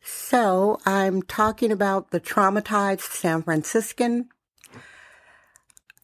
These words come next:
You're, in general, your San Francisco citizen that lives downtown on the east side, uh, south of Market, parts of the Mission.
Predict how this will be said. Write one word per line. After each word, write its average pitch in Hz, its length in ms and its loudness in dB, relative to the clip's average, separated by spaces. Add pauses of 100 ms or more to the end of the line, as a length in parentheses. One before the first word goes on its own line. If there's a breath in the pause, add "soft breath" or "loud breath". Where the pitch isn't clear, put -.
(440)
You're, 196 380 2
in 190 240 2
general, 170 580 2 (140)
your 175 520 0
San 214 280 0
Francisco 214 400 -2
citizen 202 580 0
that 185 180 0
lives 175 360 0
downtown 196 1040 0
on 170 320 2
the 160 360 -2
east 190 320 -4
side, 202 760 0 (1040 loud breath)
uh, 156 280 -4
south - 420 -2
of 151 60 2
Market, 196 720 2
parts 151 340 0
of 135 60 -14
the 143 80 0
Mission. 196 800 0